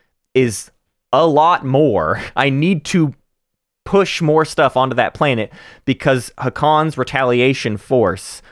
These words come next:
or force to come take that planet from me has, like, an assumed higher value than I generally can deal with.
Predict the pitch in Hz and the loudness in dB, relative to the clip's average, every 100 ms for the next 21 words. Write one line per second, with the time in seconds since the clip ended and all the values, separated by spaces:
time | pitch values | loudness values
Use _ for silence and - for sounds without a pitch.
0 | _ 113 104 98 - - 131 127 - - | _ 0 0 0 -6 -2 0 0 -6 -4
1 | 131 117 127 123 120 - 123 110 - 139 | -4 -2 -4 -2 -2 -2 -4 -4 -4 -2
2 | 113 104 98 95 _ - - 117 113 107 | -2 -2 -4 -8 _ -20 -4 -2 0 0
3 | - 127 117 110 - - 139 139 135 - | 0 -2 -2 -4 -6 0 0 0 -4 -4
4 | 110 113 107 101 101 95 98 92 80 78 | -4 -2 -2 0 0 0 -2 -4 -6 -10
5 | _ _ _ 110 98 92 95 104 107 101 | _ _ _ -2 0 -4 -2 -2 0 -2
6 | 95 92 - 95 90 90 69 - - _ | -2 -4 -6 -8 -4 -4 -6 -12 -20 _